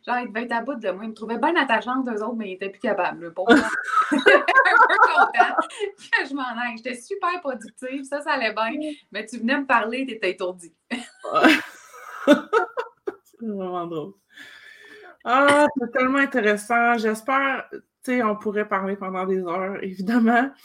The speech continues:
Speaker 2: Euh, moi, c-, ce que j'avais vraiment envie aujourd'hui avec toi, pour,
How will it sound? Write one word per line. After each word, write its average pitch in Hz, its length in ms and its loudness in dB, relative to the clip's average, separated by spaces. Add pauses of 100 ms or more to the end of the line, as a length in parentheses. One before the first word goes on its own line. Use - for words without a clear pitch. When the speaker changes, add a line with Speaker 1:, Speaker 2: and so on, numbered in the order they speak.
(580)
Speaker 2:
Euh, 190 640 2 (200)
moi, 247 280 2
c-, 220 180 -8
ce 165 120 -12
que 226 140 2
j'avais 208 280 4
vraiment 247 300 0
envie 220 300 2
aujourd'hui 208 380 -2
avec 180 360 -4
toi, 233 500 -2
pour, 196 500 0